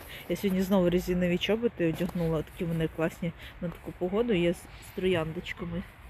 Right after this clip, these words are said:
резинові чоботи. Собі взяла. І тепер все. Мені сніга ніякі не страшні. Така с-,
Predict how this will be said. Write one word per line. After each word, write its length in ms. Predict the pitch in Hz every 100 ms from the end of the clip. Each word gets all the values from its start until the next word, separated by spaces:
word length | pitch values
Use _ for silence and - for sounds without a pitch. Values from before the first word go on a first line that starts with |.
| - - - - -
резинові 640 | 185 190 180 185 180 175
чоботи. 520 | 175 - 226 240 - - - - - - - - - - - - - - -
Собі 220 | 170 170
взяла. 340 | - 175 160 - - - - - - - - - - - - - - - - - -
І 80 | 226
тепер 340 | 175 - 180
все. 220 | - - 170 - - - - - - - -
Мені 240 | 180 185 208
сніга 480 | - 180 185 208 226
ніякі 440 | 202 190 196 208
не 260 | 196 185 220
страшні. 520 | - 190 - - 190 - - - - - - - - - - -
Така 240 | - -
с-, 220 | 175 -